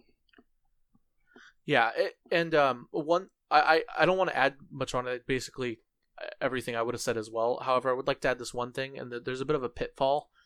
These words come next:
um, that I myself always personally fell into, and that's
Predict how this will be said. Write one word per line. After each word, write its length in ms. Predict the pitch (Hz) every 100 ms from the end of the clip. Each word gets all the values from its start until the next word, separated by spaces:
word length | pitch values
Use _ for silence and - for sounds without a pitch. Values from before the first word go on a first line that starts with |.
| _ _ -
um, 380 | 120 113 113 - -
that 160 | 123
I 280 | 98 113 135 151
myself 400 | 139 123 - 131 -
always 340 | - 120 135 143
personally 360 | - 160 180
fell 220 | 160 170 175
into, 280 | 175 185
and 140 | 139 131
that's 300 | 135 -